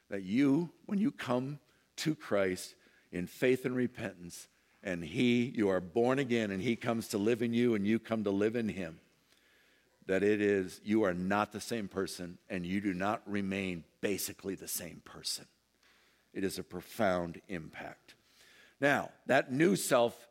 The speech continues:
is described in the rest of verse ten in three ways that I think are important. First of all, that it's being renewed. Here's the basic idea. It's not a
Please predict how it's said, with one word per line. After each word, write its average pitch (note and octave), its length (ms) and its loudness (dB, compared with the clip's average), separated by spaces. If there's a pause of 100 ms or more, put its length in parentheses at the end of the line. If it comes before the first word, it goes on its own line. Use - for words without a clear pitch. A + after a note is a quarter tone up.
is A#2+ 180 -2
described A#2+ 960 2 (500)
in G#2+ 500 0 (280)
the G2+ 100 0
rest A#2 360 2
of A#2+ 100 0
verse G2+ 360 2
ten G2+ 420 0 (320)
in G#2+ 200 0
three E3 340 4
ways C3 340 4
that A#2 100 2
I A2 80 4
think A2+ 280 -2
are G#2+ 80 2
important. F#2+ 500 -2
First D3 300 0
of G2+ 100 -8
all, F#2 320 0 (500)
that A#2+ 140 2
it's A#2+ 180 -2
being C#3 380 2
renewed. A2 580 2 (380)
Here's F3+ 240 4
the D#3 80 -4
basic C#3 420 0
idea. A2 480 4
It's C3 240 -2
not E3+ 260 4
a C3 280 4